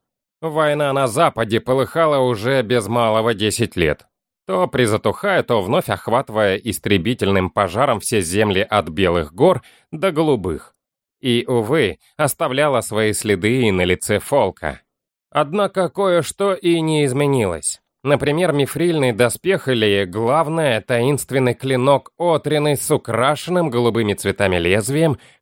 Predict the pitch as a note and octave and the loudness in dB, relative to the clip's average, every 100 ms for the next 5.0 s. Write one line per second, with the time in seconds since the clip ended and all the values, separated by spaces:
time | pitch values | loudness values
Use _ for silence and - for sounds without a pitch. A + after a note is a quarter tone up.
0 | - E3 C3 E3 G3 - - F3+ E3 - | -6 -2 0 2 0 -4 -4 0 0 0
1 | C#3+ A2+ G#2+ F#2+ A#2 F3 D3 G2+ A2 G#2 | -2 0 0 0 0 0 0 -2 -2 2
2 | G#2 - B2 A#2+ - C3+ C#3 A2 F2+ E2+ | 0 0 0 0 -2 0 2 2 0 -2
3 | D2 C2+ _ _ _ _ G3 D#3+ C#3+ D3+ | -4 -6 _ _ _ _ -2 0 2 0
4 | B2+ A#2 - G#2 F#2 F2 - D#2 C#2+ | 0 -2 0 0 0 -2 -4 -10 -12